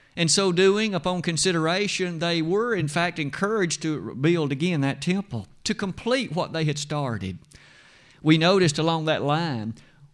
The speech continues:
we were led to address our priorities. Have we started works for the Lord, but due to our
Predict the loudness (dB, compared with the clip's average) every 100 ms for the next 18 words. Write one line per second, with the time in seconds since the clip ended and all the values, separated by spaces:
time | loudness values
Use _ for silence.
0 | -6 0 2 2 -2 -6 -6 -4 -2 0
1 | -2 -2 -4 -4 -2 -2 -2 -4 -6 -8
2 | -6 -4 -4 -4 -6 -8 -8 -6 -8 _
3 | _ -4 2 2 2 0 0 2 0 0
4 | 0 -2 -8 -4 0 0 0 0 -2 -2
5 | -2 -2 -2 -4 -2 -2 -2 -2 -4 -4